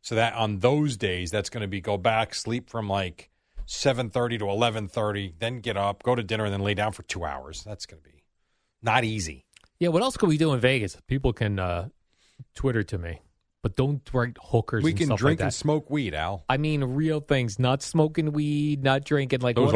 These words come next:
Speaker 2: are
Speaker 1: are
Speaker 2: some
Speaker 1: real.
Speaker 2: f-
Speaker 1: You will find out those are very real things.
Speaker 2: <laughs> Like going to Hoover Dam. That's nice.
Speaker 1: That's boring.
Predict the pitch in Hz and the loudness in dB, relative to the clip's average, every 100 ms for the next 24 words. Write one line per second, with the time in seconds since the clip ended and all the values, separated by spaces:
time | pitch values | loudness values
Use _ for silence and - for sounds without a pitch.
0 | 117 107 117 135 - _ _ 120 135 143 | 6 6 4 2 -4 _ _ 0 4 4
1 | 127 127 135 107 123 107 101 127 123 110 | 6 6 6 6 4 4 4 4 4 0
2 | 104 98 - 90 92 - - - - 180 | -2 -2 -2 -4 -4 -6 -8 -2 0 2
3 | 214 214 190 214 180 175 185 151 101 104 | 2 4 2 2 2 2 2 2 0 0
4 | 151 180 147 - 110 87 92 85 92 90 | 0 0 -4 -2 0 0 -2 -2 -2 -2
5 | 80 | -6